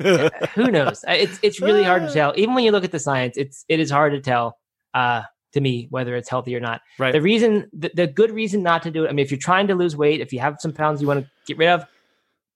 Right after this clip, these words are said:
Speaker 1: try cutting the oil out because you will automatically remove, you know, a few hundred calories from your diet per day.
Speaker 2: Yeah.
Speaker 1: Uh, f-, which for a lot of people is, it might be ten, fifteen percent of their, of their calories that are just gone.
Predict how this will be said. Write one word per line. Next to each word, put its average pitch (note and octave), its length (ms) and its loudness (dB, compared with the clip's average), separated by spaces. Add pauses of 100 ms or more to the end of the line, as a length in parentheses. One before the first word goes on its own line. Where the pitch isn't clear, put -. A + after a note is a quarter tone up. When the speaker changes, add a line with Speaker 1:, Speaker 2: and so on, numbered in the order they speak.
Speaker 1:
try F#3+ 260 2
cutting F#3 220 2
the D#3+ 100 2
oil C3 220 0
out F#2 240 -10
because C3+ 260 0
you C#3 120 -4
will C#3 100 -4
automatically D#3 640 0
remove, C#3 500 0 (380)
you C3+ 100 -6
know, G#2+ 220 -8
a C3 60 -8
few C#3 180 -4
hundred D#3 200 -4
calories B2+ 380 0
from C3 160 -6
your B2+ 100 -4
diet A#2 320 0
per C3 140 -8
day. A2 280 -4
Speaker 2:
Yeah. G#2 60 -10 (420)
Speaker 1:
Uh, B2 160 0
f-, - 120 -12
which G3+ 160 -2
for A3+ 100 2
a A3 40 2
lot A#3 140 2
of B3+ 40 -4
people C4 220 0
is, G#3 260 -2
it - 80 -14
might G#3 180 -2
be G#3+ 300 -6
ten, G3+ 240 0
fifteen G#3 280 0
percent G3 360 -2
of D#3 100 -8
their, E3 200 -4 (120)
of D#3+ 120 -2
their D#3+ 80 -2
calories C#3 340 0
that C#3+ 120 2
are C#3+ 80 2
just C#3+ 160 0
gone. D3+ 260 2